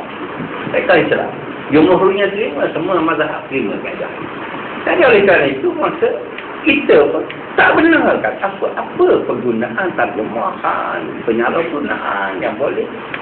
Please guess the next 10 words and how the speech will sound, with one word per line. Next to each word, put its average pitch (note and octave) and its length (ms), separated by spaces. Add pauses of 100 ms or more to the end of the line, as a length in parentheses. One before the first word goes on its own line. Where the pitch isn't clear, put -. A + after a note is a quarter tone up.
merosakkan. - 560 (400)
Kalau B2 160
dalam C#3+ 320
fiqh D#3+ 160
pun F3 340
kita F3 160
tak - 160
boleh E3+ 240
membenarkan, F3 460
apa F3+ 220